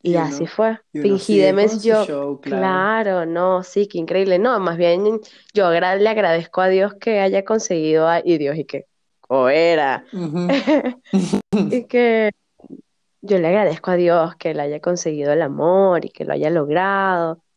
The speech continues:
Speaker 1: Y esta persona, hasta el día de hoy, cree que yo sabía, pero realmente no. Así que, pues, después de que vimos que, mm, todo lo que, lo absurdo que pueda pasarnos a José y a mí, y bueno, se lo hemos prestado a varios amigos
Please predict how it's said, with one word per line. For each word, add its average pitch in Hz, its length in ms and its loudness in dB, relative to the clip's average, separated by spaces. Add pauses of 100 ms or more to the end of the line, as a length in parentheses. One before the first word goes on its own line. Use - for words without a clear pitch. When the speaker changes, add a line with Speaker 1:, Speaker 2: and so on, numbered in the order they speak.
(220)
Speaker 1:
Y - 180 -10
esta - 240 -8
persona, 202 640 0
hasta 160 260 -6
el 147 100 -4
día 135 180 0
de 190 120 4
hoy, 190 360 2
cree 170 440 2
que 208 240 2
yo 170 160 2
sabía, 175 540 0 (120)
pero 131 380 -4 (420)
realmente 170 520 2
no. 156 180 -2
Así - 280 -10
que, 160 480 0 (320)
pues, 156 500 2 (500)
después 180 380 0
de 170 180 2
que 240 160 2
vimos 226 480 2
que, 180 380 2
mm, 151 220 -8 (540)
todo 247 220 2
lo 370 140 2
que, 233 180 2
lo 233 220 2
absurdo 220 560 2
que 196 100 0
pueda 190 320 0
pasarnos 226 880 -4
a 170 100 -10
José 180 460 0
y 214 60 4
a 220 80 4
mí, 226 380 2
y 202 300 2
bueno, 226 240 0
se 190 120 -2
lo 208 80 2
hemos 208 160 -4
prestado 240 340 -2
a - 20 2
varios 208 240 0
amigos 196 380 -4